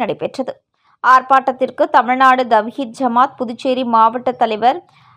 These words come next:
ஹபிபி ரகுமான் தலைமை தாங்க, தமிழ்நாடு மாநில பொதுச் செயலாளர் முஜ்புர் ரஹ்மான் கலந்து கொண்டு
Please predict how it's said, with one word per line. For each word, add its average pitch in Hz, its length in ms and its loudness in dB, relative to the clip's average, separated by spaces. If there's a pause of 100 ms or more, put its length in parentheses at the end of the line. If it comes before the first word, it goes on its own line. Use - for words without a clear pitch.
(140)
ஹபிபி 302 380 0 (140)
ரகுமான் 233 480 0 (400)
தலைமை 330 340 2 (120)
தாங்க, 277 400 0
தமிழ்நாடு 269 480 2 (160)
மாநில 254 480 0
பொதுச் 240 240 -8
செயலாளர் 240 560 0
முஜ்புர் 240 460 -4
ரஹ்மான் 233 460 -2
கலந்து 226 360 0
கொண்டு 233 180 -6